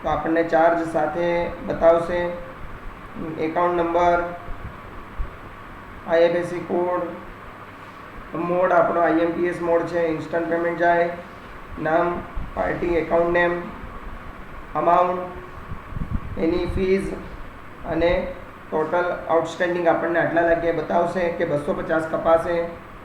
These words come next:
હવે હું આને કન્ફર્મ બટન કરીશ એટલે ટુ ફિફ્ટી રૂપીસ અહીંથી એ પાર્ટીના એકાઉન્ટમાં પે આઉટ થઈ જશે. જેટલી પ્રોસેસ ચાલે ચાલવા દઈશું, વેઇટિંગ લેશે તો થવા દઈશું.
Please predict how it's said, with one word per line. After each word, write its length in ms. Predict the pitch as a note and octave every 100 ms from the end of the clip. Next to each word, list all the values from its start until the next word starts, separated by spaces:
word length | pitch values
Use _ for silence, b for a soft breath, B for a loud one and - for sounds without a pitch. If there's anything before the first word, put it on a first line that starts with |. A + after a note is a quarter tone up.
| - - -
હવે 120 | D3
હું 180 | D#3+ D#3+
આને 140 | D#3 E3
કન્ફર્મ 480 | D#3+ D3 C#3+ E3+
બટન 300 | E3 E3 F3
કરીશ 400 | E3+ E3+ E3+ F3 F3 - - - - - - - - - - - - - -
એટલે 180 | D3 E3
ટુ 240 | E3 F3
ફિફ્ટી 320 | E3+ E3 F#3+ F3
રૂપીસ 440 | D#3+ E3 F3 E3+ -
અહીંથી 420 | - D3+ D3 F3 E3+
એ 60 |
પાર્ટીના 460 | E3+ D#3+ D#3+ E3 E3
એકાઉન્ટમાં 600 | D#3+ E3 D#3+ D#3+ E3+ E3+
પે 180 | E3+ F#3
આઉટ 300 | G3 G3 -
થઈ 120 | F#3
જશે. 540 | B2+ - - - - - - - - - - - - - C#3+
જેટલી 320 | D#3+ D#3+ F3+
પ્રોસેસ 420 | - D#3+ E3+ F3
ચાલે 360 | - E3+ E3+ -
ચાલવા 280 | D#3+ E3 F3
દઈશું, 500 | F3 E3+ F#3 F3 E3+
વેઇટિંગ 320 | F3 F3 F3
લેશે 280 | E3+ E3+ E3+
તો 100 | F3
થવા 300 | E3 D#3+ E3+
દઈશું. 680 | E3+ E3 E3+ F3 - -